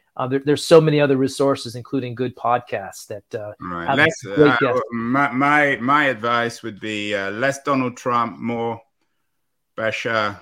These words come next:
Speaker 2: Assad. Not that we
Speaker 1: Mm.
Speaker 2: want Bashar Assad, but we need to hear about him.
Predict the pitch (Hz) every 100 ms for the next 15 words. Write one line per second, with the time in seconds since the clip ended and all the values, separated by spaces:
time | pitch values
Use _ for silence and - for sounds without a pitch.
0 | - 98 - 104 95 87 - _ - 120
1 | - - 143 135 117 113 123 101 92 -
2 | 95 92 - 95 92 92 98 98 98 98
3 | 101 90 85 82 - 85